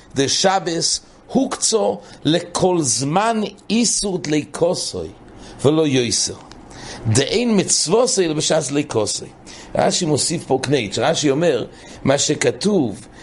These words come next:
שהוקצו למצוותוי, הוקצו לאיסורוי, לא הכוונה גם למצוותוי וגם לאיסורוי, אלא הוקצו למצוותוי במשך זמן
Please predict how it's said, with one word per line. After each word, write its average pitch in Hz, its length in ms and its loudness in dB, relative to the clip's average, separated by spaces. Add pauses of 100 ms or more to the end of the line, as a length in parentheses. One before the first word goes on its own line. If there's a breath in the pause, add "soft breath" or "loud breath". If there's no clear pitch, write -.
(120)
שהוקצו 151 640 2
למצוותוי, 151 580 0
הוקצו 175 300 -2
לאיסורוי, 151 580 0 (320 loud breath)
לא 202 120 4
הכוונה 202 400 2 (360)
גם 190 280 2
למצוותוי 147 760 -2
וגם 117 400 0
לאיסורוי, 95 520 -2 (420 loud breath)
אלא 143 220 2
הוקצו 156 600 2
למצוותוי 190 1120 0 (320 loud breath)
במשך 175 1040 2
זמן 139 580 -2